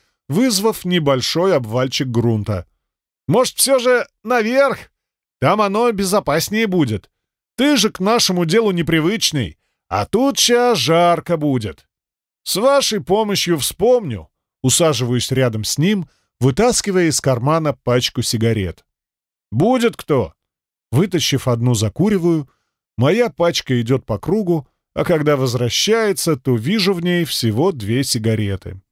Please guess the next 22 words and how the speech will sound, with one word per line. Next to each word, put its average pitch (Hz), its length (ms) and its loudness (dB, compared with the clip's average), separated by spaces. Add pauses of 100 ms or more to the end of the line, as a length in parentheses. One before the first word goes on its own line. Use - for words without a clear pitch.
«Привычный 160 840 4
он!» 135 400 0 (340)
В - 40 -20
проходе 131 480 2
появляется 127 680 2
Лазарь. 117 480 0 (280)
«Ещё 143 420 4
в - 100 -6
первую 196 480 2
лягух 143 460 2
бил!» 104 380 -2 (360)
Он 135 200 2
усаживается 135 680 0
на 123 140 -2
корточке. 113 680 -6 (320)
«Штурмовые 156 800 2
шевроны!» 160 760 -2 (240)
Следует 131 560 0
кивок 135 400 0
в 107 40 -6
мою 123 200 0
сторону. 110 600 -2